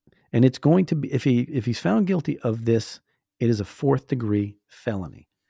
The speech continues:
So a lot of people say, "Will he go to jail? Will he do this?" Well, it is, it is possible, but unlikely. So I think, uh,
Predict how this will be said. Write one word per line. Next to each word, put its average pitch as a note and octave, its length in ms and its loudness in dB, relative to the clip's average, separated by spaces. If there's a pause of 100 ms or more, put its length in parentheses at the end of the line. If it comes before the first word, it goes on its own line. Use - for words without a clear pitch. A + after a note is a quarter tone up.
(280)
So G#2+ 120 -8
a - 20 -10
lot A2 180 -10
of G2+ 80 -10
people G#2+ 160 -12
say, F2 160 -12
"Will E2 140 -12
he A#2+ 120 -10
go D3 160 -2
to B2+ 60 -2
jail? C3+ 480 -2 (920)
Will A#2 100 -6
he A#2 100 0
do A2+ 180 -4
this?" G2 320 -6
Well, A#2 300 -2 (1200)
it A2+ 200 -4
is, G#2 600 -8 (560)
it A2 140 -2
is C3 160 4
possible, - 800 -8 (340)
but F2 200 -8 (220)
unlikely. F2 580 -8 (600)
So D2 320 -14 (640)
I G#2+ 60 -8
think, B2+ 420 -6
uh, F2 520 -8